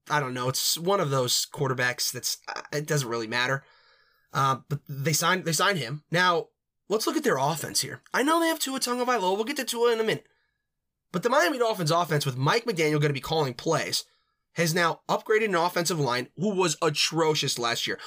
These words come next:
Austin Jackson, who is from, as alumni from my, from my high school, he sucks. He is no good.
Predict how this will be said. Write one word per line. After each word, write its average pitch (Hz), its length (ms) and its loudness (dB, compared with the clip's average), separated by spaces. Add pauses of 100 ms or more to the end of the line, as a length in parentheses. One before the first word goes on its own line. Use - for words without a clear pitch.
(140)
Austin 214 320 0
Jackson, 151 480 0 (340)
who 165 340 2 (260)
is 151 220 0
from, 151 560 -2 (180)
as 143 140 0
alumni 139 600 2
from - 300 -4
my, 143 320 2
from 170 160 -6
my 160 80 2
high 165 220 0
school, 95 340 -4 (240)
he 175 140 -4
sucks. - 680 0 (840)
He 226 160 2
is 151 160 2
no 165 240 2
good. 143 280 -4